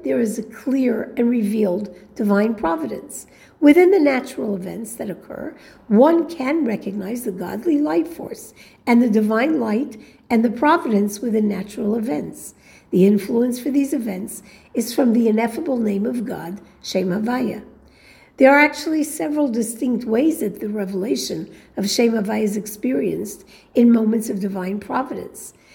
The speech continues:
There are, so to speak, smaller experiences. This is when the divine providence is experienced within a natural event,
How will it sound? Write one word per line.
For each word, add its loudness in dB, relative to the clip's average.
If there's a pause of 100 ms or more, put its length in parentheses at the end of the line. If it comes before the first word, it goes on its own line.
(220)
There 6
are, 4
so -2
to -4
speak, 0
smaller 2
experiences. -12 (460)
This 2
is 2
when 0
the 0
divine 2
providence -2
is -4
experienced -2 (300)
within 6
a 4
natural 0
event, -6